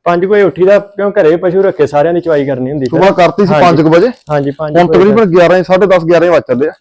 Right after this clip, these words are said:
Speaker 1: ਹਾਂਜੀ, ਹਾਂਜੀ।
Speaker 2: ਐਨੂੰ ਜੋਬਨ ਇੱਕ ਵਾਰੀ ਲੰਮਾ ਤੋਰ ਵੀਰ। ਲਓ ਜੀ, ਆਹ ਫੇਸ ਕੁਆਲਿਟੀ ਮਗਰ ਦੇ ਬੱਚਾ ਮੇਲ ਕਾਫ ਆ, ਠੀਕ ਆ ਜੀ। ਸੋ ਦੂਜਾ ਸੂਆ, ਕੱਦ ਵੱਡਾ, ਸੋ ਪੰਜਾਬ ਵਾਲੀ ਜਰਸੀ, ਠੀਕ ਆ ਜੀ। ਤੇ ਲੰਬਾ ਥਣ, ਹੱਥੀ ਮੁੱਠੀ ਵਾਲਾ।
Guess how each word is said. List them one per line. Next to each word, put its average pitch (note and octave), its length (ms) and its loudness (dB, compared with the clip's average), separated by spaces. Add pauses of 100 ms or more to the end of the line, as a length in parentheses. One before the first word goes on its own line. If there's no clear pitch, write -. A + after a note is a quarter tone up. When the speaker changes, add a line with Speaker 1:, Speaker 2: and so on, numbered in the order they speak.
(100)
Speaker 1:
ਹਾਂਜੀ, C3+ 280 -4
ਹਾਂਜੀ। B2+ 220 -2
Speaker 2:
ਐਨੂੰ E3 200 2
ਜੋਬਨ E3+ 180 2
ਇੱਕ E3 120 -2
ਵਾਰੀ E3 100 2
ਲੰਮਾ C3+ 280 0
ਤੋਰ A#2+ 260 0
ਵੀਰ। G#2+ 140 -10 (680)
ਲਓ E3+ 80 4
ਜੀ, G3+ 100 2
ਆਹ A3+ 140 4
ਫੇਸ F#3+ 240 2
ਕੁਆਲਿਟੀ G#3 400 2
ਮਗਰ F3+ 300 4
ਦੇ F#3+ 300 4 (220)
ਬੱਚਾ D3 300 0
ਮੇਲ D#3 280 2
ਕਾਫ C#3 320 2
ਆ, C#3 80 2
ਠੀਕ C#3 180 -4
ਆ E3 40 2
ਜੀ। E3+ 120 -2 (160)
ਸੋ D#3+ 140 -2
ਦੂਜਾ C#3+ 360 2
ਸੂਆ, D3+ 300 0
ਕੱਦ C#3 280 0
ਵੱਡਾ, C#3 320 2 (480)
ਸੋ E3+ 100 -2
ਪੰਜਾਬ E3+ 400 2
ਵਾਲੀ G#3 120 4
ਜਰਸੀ, F#3 460 2 (880)
ਠੀਕ D#3 120 0
ਆ G#3 40 4
ਜੀ। G3+ 100 0 (760)
ਤੇ D3+ 100 2
ਲੰਬਾ D3+ 320 4
ਥਣ, E3 200 2
ਹੱਥੀ D#3 480 -2
ਮੁੱਠੀ C#3+ 300 0
ਵਾਲਾ। A#2 180 2